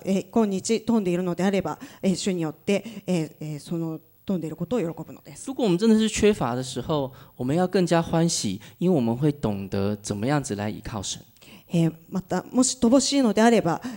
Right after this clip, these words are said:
Speaker 1: え、どのように神様に従うかということを、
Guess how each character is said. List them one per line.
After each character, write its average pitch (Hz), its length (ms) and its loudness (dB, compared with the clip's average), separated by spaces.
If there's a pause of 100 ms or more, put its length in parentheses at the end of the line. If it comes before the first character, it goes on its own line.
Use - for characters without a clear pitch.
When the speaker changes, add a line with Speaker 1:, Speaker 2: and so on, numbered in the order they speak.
(140)
Speaker 1:
え、 160 320 0 (340)
ど 254 100 6
の 240 60 4
よ 220 100 2
う 214 40 0
に 220 100 -2
神 190 180 0
様 156 200 -4
に 147 80 -6
従 170 280 -2
う 165 80 0
か - 260 -12
と 175 80 -4
い 165 60 -2
う 165 40 -6
こ 170 120 -4
と 220 140 -2
を、 - 140 -2